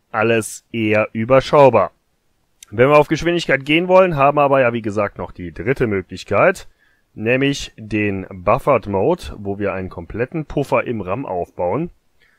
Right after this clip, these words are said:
Äh, auch hier können wir Hello World mal gucken, sieht nicht unbedingt anders aus.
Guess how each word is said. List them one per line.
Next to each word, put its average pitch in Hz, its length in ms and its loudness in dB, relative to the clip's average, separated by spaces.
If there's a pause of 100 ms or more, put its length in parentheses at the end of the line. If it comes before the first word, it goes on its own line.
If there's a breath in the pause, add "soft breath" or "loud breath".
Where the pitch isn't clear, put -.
(400)
Äh, 147 380 4
auch 156 220 4
hier 160 220 4
können 139 160 0
wir 123 300 0
Hello 110 220 -2
World 110 360 -2
mal 101 160 -4
gucken, 98 400 -10
sieht 95 340 -16
nicht 87 440 -10
unbedingt 82 460 -12
anders 87 380 -14
aus. 127 420 0